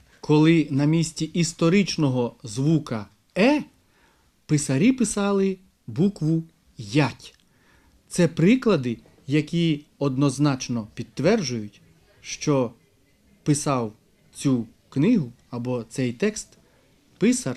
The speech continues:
який ікав, у якого в мовленні було, були ознаки ікавізму. Це ось такі приклади, як вознесіння, воскресіння, каміння,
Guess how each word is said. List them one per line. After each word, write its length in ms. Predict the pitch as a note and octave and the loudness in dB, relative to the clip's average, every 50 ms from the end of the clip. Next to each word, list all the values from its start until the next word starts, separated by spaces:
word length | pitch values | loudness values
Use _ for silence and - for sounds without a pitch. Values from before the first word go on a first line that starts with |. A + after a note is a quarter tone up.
| - _ - | -10 _ -4
який 380 | C3 C#3 C3+ - F#3 F3+ D#3+ - - | -2 -2 0 0 0 0 0 0 -2
ікав, 340 | F3+ D3+ - - A#2+ G2+ - - _ _ _ _ _ _ _ - | -2 -2 -2 -4 -10 -12 -12 -14 _ _ _ _ _ _ _ -2
у 60 | C3+ | 0
якого 320 | C#3 C#3+ - D#3 C#3 C#3+ C3+ | 0 2 2 2 2 4 4
в 80 | C3 | 4
мовленні 420 | D3 G3+ A#3 A3 G#3 G3+ F#3+ F#3 F3 | 4 6 6 6 6 4 2 2 2
було, 320 | D3+ D#3 D#3 D#3+ D#3+ D#3+ E3 _ _ _ _ _ - | 2 2 4 4 2 2 -2 _ _ _ _ _ -8
були 240 | - B2+ C3+ D3 C#3+ | -4 0 2 4 4
ознаки 540 | B2+ A#2 B2 C3+ D3+ E3 D#3+ - D3 C#3+ C#3+ | 4 2 2 2 0 0 -2 -4 -4 -4 -4
ікавізму. 600 | - C#3 - D#3+ D3+ C3+ C3+ B2 A2+ - A2+ G2+ - - - _ _ _ _ _ _ - | -4 -4 0 0 0 2 0 0 -2 -4 -6 -8 -10 -10 -16 _ _ _ _ _ _ -2
Це 140 | - E3+ | 2 4
ось 160 | E3+ E3 D3+ - | 4 4 4 2
такі 260 | - D#3 - D#3+ D3+ | 0 0 0 0 2
приклади, 460 | - D#3+ D#3+ D3+ - C#3+ B2+ B2 C3 | 2 2 2 2 2 0 2 2 4
як 260 | B2+ A#2+ A#2 - - - - - - _ | 2 2 2 -2 -10 -20 -20 -20 -10 _
вознесіння, 1500 | C#3 C3+ D3+ G#3+ C#4+ C#4 G3+ D#3+ D#3+ D#3 D3+ C3 - - - - F3 F3 F3+ F3+ F3 E3+ E3+ E3 D#3 E3 E3 D#3 D#3 D3+ - - _ _ _ _ _ _ _ _ _ _ _ - - - - | -4 0 2 4 4 4 4 4 4 4 4 4 2 -2 -2 0 0 2 2 4 4 4 4 2 4 4 4 4 2 0 -4 -16 _ _ _ _ _ _ _ _ _ _ _ -20 -20 -6 -2
воскресіння, 1500 | D#3 D#3+ F3+ B3 C#4+ C4 - - - E3 D3+ C#3+ C3+ - - - F#3 F#3+ G3 G3 F#3+ F#3+ F3+ F3 E3 F3 E3+ D#3+ D#3 D3+ - _ _ _ _ _ _ _ _ _ _ _ _ _ _ _ | 0 2 4 2 2 0 0 -2 -2 0 0 0 0 -2 -4 -2 2 4 4 6 6 4 4 2 2 2 2 2 0 0 -4 _ _ _ _ _ _ _ _ _ _ _ _ _ _ _
каміння, 1200 | - A3+ B3 C4+ B3+ A3 F#3+ F#3 F#3+ G#3 A3 A3 G#3+ G#3 G3+ G3 F#3 F3+ F#3 F3+ F3 E3+ E3 | 0 2 4 6 6 6 6 8 8 8 8 8 8 8 8 8 6 6 4 4 4 2 0